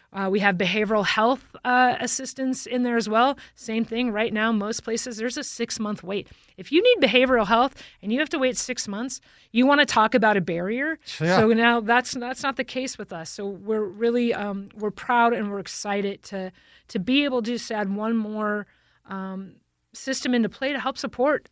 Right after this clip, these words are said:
Speaker 1: everyone in the community. You do not have to be L G B T Q to come to the clinic. That's not a thing. What it is, is about having staff and practitioners trained in affirming care to help,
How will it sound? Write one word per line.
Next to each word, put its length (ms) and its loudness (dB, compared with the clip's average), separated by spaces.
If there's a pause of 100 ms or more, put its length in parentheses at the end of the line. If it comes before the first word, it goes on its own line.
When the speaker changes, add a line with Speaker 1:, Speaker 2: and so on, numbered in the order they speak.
Speaker 1:
everyone 480 2
in 80 -6
the 80 -10
community. 440 -18 (200)
You 120 2
do 140 6
not 300 8
have 140 6
to 80 0
be 120 6
L 140 6
G 100 4
B 140 6
T 160 0
Q 340 2 (300)
to 100 -4
come 220 4
to 80 6
the 80 0
clinic. 460 -10
That's 280 -2
not 180 -4
a 60 -4
thing. 280 -8
What 200 0
it 100 0
is, 300 -6
is 140 -6
about 320 -2
having 400 -6 (240)
staff 800 4 (360)
and 120 -8
practitioners 640 -2
trained 320 -8
in 100 -2
affirming 400 -8
care 240 -8
to 220 -6
help, 280 -4